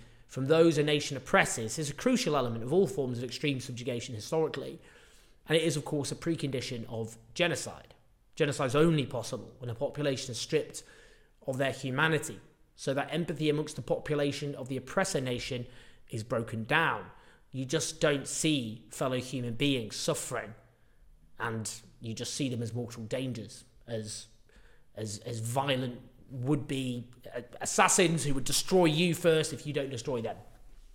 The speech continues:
Indeed, it should be noted that nearly sixty percent of the Israeli Jewish population, according to polling, oppose humanitarian aid being allowed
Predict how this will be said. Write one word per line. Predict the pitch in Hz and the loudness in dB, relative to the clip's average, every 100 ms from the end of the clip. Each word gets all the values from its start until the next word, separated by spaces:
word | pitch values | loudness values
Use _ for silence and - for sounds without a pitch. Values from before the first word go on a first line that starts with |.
| - | 0
Indeed, | 180 196 | 8 8
it | 190 | 8
should | 165 185 | 6 4
be | 175 | 6
noted | 175 190 185 175 - - - - | 8 8 8 4 2 -8 -16 -12
that | 156 | -2
nearly | 160 160 | 2 2
sixty | 147 175 - 156 | 2 -2 -4 -4
percent | 127 135 131 123 | 0 0 0 -2
of | |
the | 127 | -4
Israeli | 127 139 131 | 0 2 2
Jewish | 127 147 190 - | 0 2 2 0
population, | - - 123 107 - 117 | -6 -8 -8 -8 -10 -12
according | - - 131 | -10 -6 -6
to | 120 | -6
polling, | 120 147 135 120 123 - - - - | -2 0 2 0 -4 -12 -20 -20 -14
oppose | - - 170 160 131 | 0 6 6 6 4
humanitarian | - 147 139 131 143 135 131 | 2 2 2 2 2 4 4
aid | 147 131 | 2 2
being | 131 127 | 0 0
allowed | 135 131 131 | 0 0 -2